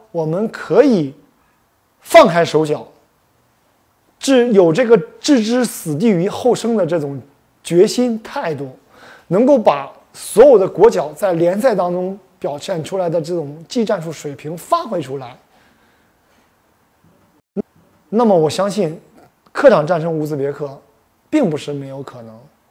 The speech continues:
我们又重新回到了竞争的行列。希望他们好运吧。<laughs> 呃，咱们要明确我们参加这个比赛的目的是什么。如果锻炼新人，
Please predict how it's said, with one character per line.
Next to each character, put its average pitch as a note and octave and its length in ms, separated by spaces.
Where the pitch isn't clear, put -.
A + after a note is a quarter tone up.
我 D3 160
们 F#3+ 160
又 B3+ 180
重 G3+ 320
新 C#4 300
回 E3 240
到 D#3 140
了 D3 80
竞 D3+ 200
争 D#3 160
的 D3+ 60
行 C3 260
列。 C#3 140
希 - 140
望 G#3+ 80
他 G#3+ 40
们 A3 80
好 D#3+ 140
运 F3+ 160
吧。 D3+ 140
<laughs> - 520
呃， F#3+ 720
咱 G#3 120
们 C#4 120
要 C4 100
明 G#3 260
确 A3+ 300
我 D#3 180
们 D#3 160
参 A3 200
加 A3+ 120
这 A3 120
个 G3 80
比 D#3 120
赛 F#3 140
的 F3+ 100
目 B3 220
的 D3 140
是 A#2 160
什 A2 100
么。 A#2 180
如 G#3+ 140
果 B3 160
锻 B3 140
炼 G#3+ 160
新 A3+ 240
人， F#3+ 260